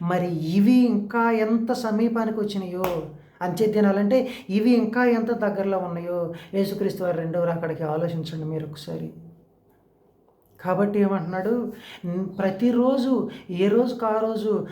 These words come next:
'ప్రభువా, నేడు కావాల్సిన అనుదిన ఆహారం, నేడు కావాల్సిన ఆహారం మాకు, నా-, మాకు దయచేయని'" ప్రతిరోజు మనం ప్రార్థించి దేవుని యొద్ద నుండి పొందుకుని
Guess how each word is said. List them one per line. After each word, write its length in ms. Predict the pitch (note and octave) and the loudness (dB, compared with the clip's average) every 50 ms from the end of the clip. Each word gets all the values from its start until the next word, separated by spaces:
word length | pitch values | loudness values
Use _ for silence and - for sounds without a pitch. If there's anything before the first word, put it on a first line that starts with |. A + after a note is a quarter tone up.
| - - - | -12 -14 -8
'ప్రభువా, 460 | F3 F3 E3 D#3 F3 F3+ F3+ F#3 G3 G3 - - - - F3+ | -6 -4 -4 -4 -4 -4 -4 -4 -6 -8 -10 -14 -14 -10 -8
నేడు 380 | F3 F3 F3 F3 F#3+ G3+ G#3 | -6 -4 -2 -2 0 0 0
కావాల్సిన 560 | G3+ G3+ G#3 G3+ G3+ G3 G#3+ G#3+ - A3 G#3 | 0 0 0 0 0 0 0 -2 0 0 2
అనుదిన 360 | G3+ F#3+ F3+ G3 G3 G3+ G3 G3 | 2 2 0 0 -2 0 0 0
ఆహారం, 580 | F#3+ F#3 E3+ E3 F#3 F3+ F3+ F3+ F#3 G3 F3+ | 0 -2 -2 -4 -4 -4 -4 -4 -6 -6 -4
నేడు 220 | F3 F#3 G3+ G#3+ A#3+ | -2 2 2 2 2
కావాల్సిన 500 | A#3 A#3+ A#3+ A#3+ A#3+ A#3+ A#3 A#3+ A3+ A3 | 2 2 2 2 2 0 -2 -4 -4 -4
ఆహారం 380 | G#3+ G3 G#3 G#3 G#3 F#3+ F#3+ F#3 | -2 -2 -2 -2 -2 -4 -4 -6
మాకు, 200 | E3+ E3+ - E3+ | -8 -8 -8 -8
నా-, 280 | E3 E3 D#3+ D3+ D#3 F3 | -8 -8 -8 -8 -8 -8
మాకు 260 | E3+ E3 E3+ E3+ D3+ | -6 -6 -6 -6 -4
దయచేయని'" 640 | E3+ E3 E3+ - - - F#3 F3 F3 F3 E3+ E3 E3+ - - - - - - | -4 -4 -6 -6 -8 -8 -8 -6 -6 -6 -6 -8 -8 -10 -14 -16 -14 -10 -6
ప్రతిరోజు 680 | - F3+ F3+ F3 - A#3 A3+ A3+ A3 G#3+ A#3 A#3 A3+ C4 | -4 -2 -2 0 2 2 4 4 4 4 4 2 2 2
మనం 440 | A#3 G#3+ G#3 G3+ G3 G3 F#3 E3+ E3 - - - - - - F#3 | 2 2 2 2 0 0 -2 -6 -10 -12 -14 -18 -18 -14 -8 -6
ప్రార్థించి 760 | E3+ E3 C#3+ - F#3 G3 G3 F#3+ A#3 A#3+ A3 - A3 A3 G3+ | -6 -4 -4 -4 -4 -6 -4 -2 -2 0 0 0 -2 -4 -4
దేవుని 420 | E3 E3+ F3+ F3+ F#3+ G3+ G#3 G3+ | -4 -2 -2 0 2 4 4 4
యొద్ద 240 | G3+ G3+ G3 - G3 | 4 4 2 0 -2
నుండి 280 | F#3+ F#3+ F#3+ F#3+ F#3 - | -4 -4 -4 -6 -6 -8
పొందుకుని 920 | - - - - G3 G#3+ A#3+ B3 - - B3+ C4+ A#3+ A#3 A#3 A3+ G#3+ | -10 -12 -10 -4 0 2 4 4 4 2 2 2 2 2 2 0 -2